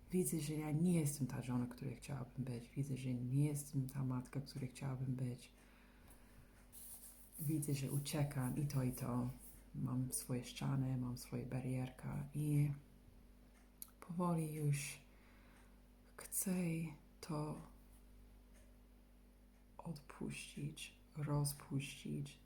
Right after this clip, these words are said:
zburzyć, demolizować ten moje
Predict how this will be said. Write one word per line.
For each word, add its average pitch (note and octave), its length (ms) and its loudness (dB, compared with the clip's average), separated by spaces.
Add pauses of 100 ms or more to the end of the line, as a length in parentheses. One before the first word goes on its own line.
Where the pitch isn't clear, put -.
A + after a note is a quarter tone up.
zburzyć, C#3 1000 2 (480)
demolizować C#3+ 1300 4 (120)
ten C#3 400 0
moje C#3 480 4